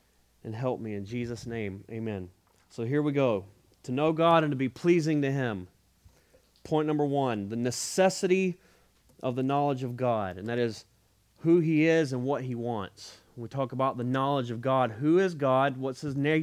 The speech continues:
nature, character, and what does he want? What is his will? All right, verse nine.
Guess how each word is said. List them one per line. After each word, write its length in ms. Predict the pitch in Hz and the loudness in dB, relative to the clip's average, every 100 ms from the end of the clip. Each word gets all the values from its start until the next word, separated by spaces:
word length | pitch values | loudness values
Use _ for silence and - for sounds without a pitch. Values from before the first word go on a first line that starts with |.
| 156 | 0
nature, 480 | 147 160 151 165 156 | 0 0 0 -2 -2
character, 680 | - 156 156 - 160 156 151 - - _ - | 0 0 0 0 0 -2 -2 -18 -20 _ -6
and 160 | 117 | 0
what 160 | 143 175 | 4 4
does 140 | 170 | 4
he 80 | 147 | 2
want? 400 | 127 147 143 104 - - | 2 0 0 -2 -10 -16
What 220 | 131 147 | -2 0
is 180 | 165 151 | 2 0
his 80 | 123 | -4
will? 540 | 120 147 160 113 98 - _ _ _ | 0 4 4 2 -2 -16 _ _ _
All 60 | 123 | 0
right, 120 | 95 | 2
verse 240 | 135 131 | 0 0
nine. 280 | 135 113 98 | -2 -2 -6